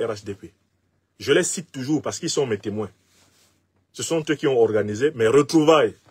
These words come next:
avec le vieux camarade, Guillaume Soro. Aminata Dambélé, elle est là. Elle fut un temps d'ailleurs mon adjointe, vice-présidente de l'association des amis du président Guillaume Soro,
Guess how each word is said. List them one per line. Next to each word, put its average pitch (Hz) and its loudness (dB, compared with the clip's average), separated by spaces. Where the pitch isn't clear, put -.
avec 107 -4
le 98 -8
vieux 98 -8
camarade, 85 -16
Guillaume 98 -8
Soro. - -18
Aminata 156 2
Dambélé, 107 -4
elle 120 -2
est 107 2
là. 101 -6
Elle 151 2
fut 151 0
un 143 4
temps 131 0
d'ailleurs 127 6
mon 113 -6
adjointe, 127 -4
vice-présidente 123 -8
de 117 -6
l'association 107 -8
des 104 -6
amis 110 -10
du 101 -16
président 101 -10
Guillaume 101 -10
Soro, 101 -14